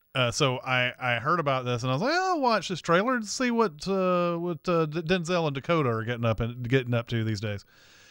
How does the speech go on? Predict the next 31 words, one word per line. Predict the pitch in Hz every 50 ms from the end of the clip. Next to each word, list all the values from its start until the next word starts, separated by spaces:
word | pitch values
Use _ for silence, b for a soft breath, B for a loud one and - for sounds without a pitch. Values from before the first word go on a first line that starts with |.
| B B B B B B B
And | - 156 156 156 156 151 147 147 139 120 - _ _ 139
the | 151 156 147
whole | 147 180 196 196 196 190 175
trailer, | - - 180 180 170 170 156 139 117 107 104 110 - -
it's | 139 139 123 135
like | 139 135 127 135 135
Denzel, | 156 160 156 156 139 170 170 165 170 165 160 151 151 151 147 - - _ _
some | - - 180 165 160
other | 160 165 170 170 156
woman, | 151 156 151 151 151 147 147 143 143 143 143 131 b b b b b b b b b b b b -
uh, | 131 131 131 127 123 120 117 113 113 113 110
blah, | 107 151 170 175 170
blah, | 170 165 147
blah, | 147 170 165 160 160 156 151
nothing | 151 156 156 - 160 151 151 147 143
going | 139 147 156 156 151
on. | 151 151 151 147 147
There's | 143 147 139 135
no | 147 151 175 190 196 196
Dakota | 175 160 - 175 170 170 151
Fanning | 110 139 156 156 151 143 135 131 127
for | 123 143
the | 131 127
lo-, | 127 131 135 139 143 151 156 143 139 143
<laughs> | 120 -
for | - - 165
the | 147 151 147
entire | 147 139 - - - 165 175 180 196 190 180 165
trailer. | - - 170 165 165 160 143 131 123 131
And | 139 143 147 160
then | 165 156